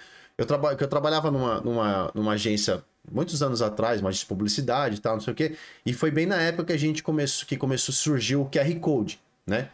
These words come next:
E a gente, é, a, a,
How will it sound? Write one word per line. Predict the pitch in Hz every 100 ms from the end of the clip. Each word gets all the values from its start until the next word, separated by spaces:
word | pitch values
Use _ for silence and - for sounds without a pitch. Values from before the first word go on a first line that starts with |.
| - - _ _ _
E | 113
a | 117
gente, | 120 190 202 196 156 - - _ _ _ _ _ _ _ _
é, | - 117 110 104
a, | 117 117
a, | 110